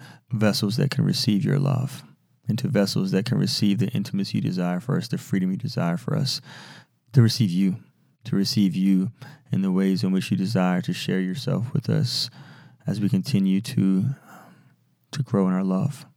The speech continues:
for and with you. Draw us, Lord. Draw us to you now. Draw us to you always. Draw us to you in the kingdom of heaven.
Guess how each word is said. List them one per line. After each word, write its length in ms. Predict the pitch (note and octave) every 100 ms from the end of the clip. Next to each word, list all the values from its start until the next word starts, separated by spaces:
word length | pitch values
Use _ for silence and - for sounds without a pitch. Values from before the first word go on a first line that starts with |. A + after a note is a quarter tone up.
| _ _ _ _ _ _
for 240 | - G#2
and 120 | F#2+ F#2
with 240 | - -
you. 260 | A#2 G2+ C3 - _ _ _ _ _
Draw 280 | - A2+ G2
us, 160 | F#2+ -
Lord. 280 | G#2 G#2 - _ _ _ _ _ C#3+
Draw 260 | - G#2+
us 120 | G2 -
to 100 | G2
you 120 | F#2+
now. 380 | G2 F#2+ G2+ G2
Draw 340 | B2+ A2 G2+
us 140 | G#2 A#2
to 120 | -
you 220 | F#2 G2
always. 600 | G#2 G2 G2+ A2+ G#2 - - - - - - _ _ _
Draw 280 | - A2 G2
us 140 | A2+
to 140 | - A2
you 340 | G#2+ G#2+ A2 C#3+ D3 - - -
in 100 | -
the 60 | G#2
kingdom 420 | - G2+ G2+ G2+
of 80 | -
heaven. 400 | G#2+ G#2 A2+